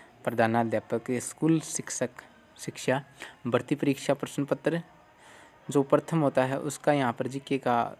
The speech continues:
जो पेपर होता है उसकी यहाँ पर हम बात करने वाले हैं कि उसका पाठ्यक्रम क्या है,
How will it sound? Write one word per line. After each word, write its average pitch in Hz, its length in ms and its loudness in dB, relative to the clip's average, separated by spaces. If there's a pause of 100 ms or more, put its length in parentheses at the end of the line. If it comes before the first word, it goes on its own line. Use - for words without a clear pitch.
जो 131 380 -4
पेपर 123 240 -4
होता 110 240 -4
है 120 80 -2
उसकी 131 260 -2
यहाँ 120 160 0
पर 120 140 -4
हम 113 180 -4
बात 113 220 0
करने 110 220 -6
वाले 104 220 -6
हैं 113 180 -8
कि 143 80 -8
उसका - 280 -2
पाठ्यक्रम 120 500 2
क्या 104 140 -2
है, - 160 -14